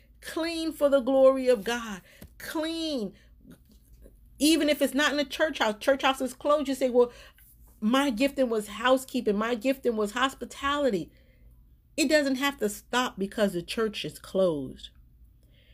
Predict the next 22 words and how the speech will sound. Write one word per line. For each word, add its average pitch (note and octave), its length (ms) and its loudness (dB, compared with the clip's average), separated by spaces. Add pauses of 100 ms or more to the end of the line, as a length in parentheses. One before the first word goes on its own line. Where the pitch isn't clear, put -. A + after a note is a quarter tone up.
(220)
You C4+ 220 4
can B3+ 220 0
still B3+ 480 2
work G#3 280 0
your G3+ 120 2
gifting. E3 580 -6
There C4 300 0
are G#3 140 0
people C4 640 -6
that F#3 200 -4
can E3+ 200 -8
use G#3+ 300 -4
your G#3 180 -2
help. G3 340 -6 (280)
There C4+ 380 2
are F3 180 -2
mothers A#3+ 720 2
that G#3 180 -4
can F3+ 160 -4
use G#3+ 260 -4
your G#3+ 140 -2
help. G3 280 -4